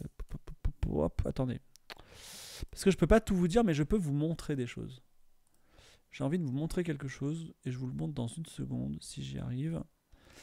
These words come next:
Euh, attendez, voilà. Je,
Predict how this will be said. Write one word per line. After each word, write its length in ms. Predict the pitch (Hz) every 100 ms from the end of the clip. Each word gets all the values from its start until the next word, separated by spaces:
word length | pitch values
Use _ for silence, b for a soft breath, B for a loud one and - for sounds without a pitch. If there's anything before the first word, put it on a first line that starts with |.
| B B _ _ -
Euh, 580 | 135 135 131 123 123 123
attendez, 840 | - 117 113 113 120 127 139 - 180 - _ _ -
voilà. 280 | 117 113 - _ _ _ b b b -
Je, 200 | -